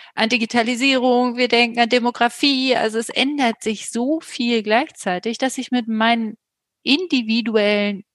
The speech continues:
egozentristischen Lösungen aus der Vergangenheit sicher nicht die Lösung für die Zukunft habe. Und wenn ich's jetzt nicht schaffe, die Leute einzubinden, die mit mir diskutieren und vor allem zuzuhören, was sie mir sagen und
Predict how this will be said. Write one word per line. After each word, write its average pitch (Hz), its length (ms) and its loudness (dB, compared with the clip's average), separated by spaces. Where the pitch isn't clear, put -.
egozentristischen 233 1200 -2
Lösungen 226 440 0
aus 180 180 -2
der 208 100 0
Vergangenheit 214 720 0
sicher 214 300 0
nicht 190 220 -6
die 202 80 -4
Lösung 165 360 -2
für 180 140 -10
die 165 140 -10
Zukunft - 540 -12
habe. 156 340 -6
Und 214 120 -4
wenn 214 140 2
ich's - 220 -8
jetzt 320 320 0
nicht 320 200 -4
schaffe, 185 500 -4
die 240 120 2
Leute 220 360 4
einzubinden, 208 680 -2
die 190 80 -8
mit 180 200 -8
mir 175 160 -6
diskutieren 247 840 -6
und 311 240 0
vor 285 200 2
allem 226 300 2
zuzuhören, 190 880 0
was 185 160 -4
sie 180 140 -8
mir 170 200 -4
sagen 240 580 0
und 190 260 -6